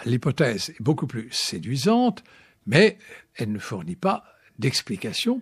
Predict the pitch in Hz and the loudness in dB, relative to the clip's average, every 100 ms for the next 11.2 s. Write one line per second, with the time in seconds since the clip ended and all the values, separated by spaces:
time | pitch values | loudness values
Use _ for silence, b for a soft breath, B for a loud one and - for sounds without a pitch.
0 | - 180 139 - 233 147 135 135 - _ | 0 0 2 6 6 6 -2 -4 -10 _
1 | 151 156 - - - 165 120 b b b | 6 6 4 2 4 4 2 b b b
2 | - 107 95 - 104 101 135 214 254 139 | -10 -6 -6 -6 -6 -2 0 2 2 2
3 | 120 107 117 165 156 117 104 b b b | 0 2 6 8 8 4 -4 b b b
4 | 110 147 165 180 147 110 95 95 - 104 | 0 4 8 8 6 0 -8 -18 -14 -12
5 | - 98 113 - b 139 135 - 180 - | -8 -8 -10 -18 b -2 0 4 4 2
6 | 120 127 120 120 123 - 127 110 113 139 | -2 -2 -2 0 0 0 -2 -4 -6 -4
7 | 117 107 113 110 110 101 151 - 233 165 | -4 -6 -6 -6 -6 -6 -6 2 2 2
8 | B B 110 110 95 104 95 85 120 151 | B B -6 -4 -6 -6 -8 -4 0 2
9 | 247 277 - B B 117 131 - 117 135 | 4 2 0 B B -2 -2 -4 -6 -4
10 | 107 - - _ - - 202 - 180 254 | -6 -8 -20 _ -18 -12 -6 -2 2 4
11 | 240 - | 2 0